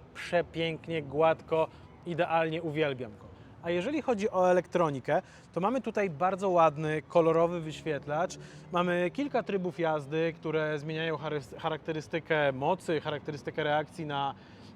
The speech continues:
e, na manetkę gazu. Ale uwaga, e, można ten ekran, wyświetlacz połączyć do smartfona,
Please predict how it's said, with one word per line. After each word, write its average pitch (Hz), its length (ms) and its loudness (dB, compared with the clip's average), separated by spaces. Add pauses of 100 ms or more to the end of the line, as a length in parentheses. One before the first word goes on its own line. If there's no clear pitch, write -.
e, 147 240 -4
na 160 120 -4
manetkę 160 440 -6
gazu. 139 420 -2 (580)
Ale 160 320 -2
uwaga, 156 720 -2 (340)
e, 147 240 -6
można 202 400 -2
ten 165 440 -6
ekran, 175 340 -4
wyświetlacz 160 460 -6
połączyć 156 680 -4
do 165 200 -4
smartfona, 160 840 -6